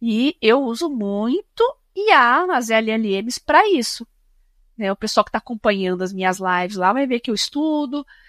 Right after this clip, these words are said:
faço trabalho, escrevo, faço anotação, faço tópicos, revejo os tópicos e depois disso eu começo a pedir simulados.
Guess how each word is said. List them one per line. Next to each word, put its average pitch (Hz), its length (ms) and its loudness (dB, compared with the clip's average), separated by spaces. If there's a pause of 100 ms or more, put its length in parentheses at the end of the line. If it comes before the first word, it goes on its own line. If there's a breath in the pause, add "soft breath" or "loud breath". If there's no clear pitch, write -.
(240 soft breath)
faço 240 240 2
trabalho, 254 580 4
escrevo, 233 580 -2
faço 214 200 -6
anotação, 233 760 -2 (640 loud breath)
faço 233 260 0
tópicos, 247 640 2
revejo 247 400 0
os - 80 -8
tópicos 262 800 2
e 269 80 -2
depois 269 480 -2
disso 302 480 -2 (240)
eu 202 100 -4
começo 220 420 0
a 240 40 -4
pedir 262 280 -8
simulados. 302 1040 0